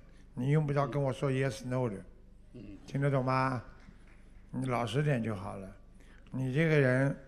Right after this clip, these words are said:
Speaker 1: 我告诉你，能干很能干，聪明很能聪明，但是记住台长一句话：聪明反被聪明误。<laughs> 啊。
Speaker 2: 谢谢。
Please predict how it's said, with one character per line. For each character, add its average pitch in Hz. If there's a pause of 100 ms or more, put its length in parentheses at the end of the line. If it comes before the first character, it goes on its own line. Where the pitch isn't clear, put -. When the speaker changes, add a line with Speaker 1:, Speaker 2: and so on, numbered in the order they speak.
Speaker 1:
我 117
告 139
诉 123
你， 113 (1800)
能 170
干 220
很 147
能 147
干， 151
聪 220
明 214
很 147
能 135
聪 143
明， 113 (280)
但 170
是 170
记 185
住 170
台 151
长 147
一 143
句 143
话： 135
聪 240
明 233
反 117
被 135
聪 -
明 196
误。 254 (360)
<laughs> - (160)
啊。 120
Speaker 2:
谢 135
谢。 101